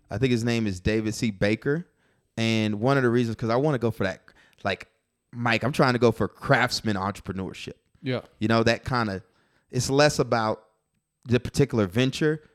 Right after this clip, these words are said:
Speaker 1: but, like, entrepreneurship as a craft, right?
Speaker 2: Mm-hmm.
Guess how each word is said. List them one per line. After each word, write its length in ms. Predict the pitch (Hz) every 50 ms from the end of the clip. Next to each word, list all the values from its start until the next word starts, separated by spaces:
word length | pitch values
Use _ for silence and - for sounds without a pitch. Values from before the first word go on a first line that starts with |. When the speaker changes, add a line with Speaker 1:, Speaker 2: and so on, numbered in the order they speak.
| _ _
Speaker 1:
but, 60 | - 113
like, 140 | 107 101 -
entrepreneurship 720 | 95 120 135 127 - - 123 110 117 117 110 - 117 101
as 100 | 98 85
a 40 | 82
craft, 720 | - - - - 101 92 87 - - - _ _ - - _ _ _ _
right? 280 | - 156 98 101 - 143
Speaker 2:
Mm-hmm. 80 | 135